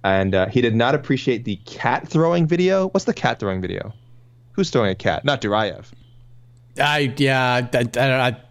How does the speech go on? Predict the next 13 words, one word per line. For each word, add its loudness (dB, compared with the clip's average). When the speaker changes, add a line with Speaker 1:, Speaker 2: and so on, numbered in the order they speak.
Speaker 2:
probably 4
have 0
to 2
go 2
find, 2
uh, 2
Kareem's, 2
Kareem 2
Zidane. 2
What 2
is 0
his 4
name? 2